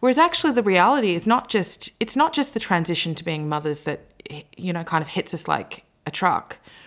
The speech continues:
It's also the birth for a lot of us is extremely traumatic. And I had a traumatic birth. And we're not allowed to say as women, "I had a traumatic birth and I was left with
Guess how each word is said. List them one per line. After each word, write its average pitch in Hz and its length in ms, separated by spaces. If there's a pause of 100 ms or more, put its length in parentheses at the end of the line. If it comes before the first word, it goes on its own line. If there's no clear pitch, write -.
(340)
It's 220 120
also 370 240
the 226 80
birth 175 560
for - 140
a 156 60
lot 151 120
of 151 100
us 143 180
is 151 120
extremely 156 400
traumatic. 165 420
And 165 100
I 175 80
had 240 200
a - 20
traumatic - 480
birth. - 420 (440)
And 175 480 (680)
we're 214 160
not 226 140
allowed 196 300
to 175 80
say 254 320
as 170 160
women, 156 520
"I 170 80
had 180 160
a 175 40
traumatic 165 440
birth 151 400
and 165 80
I 160 260
was 160 180
left 160 300
with - 380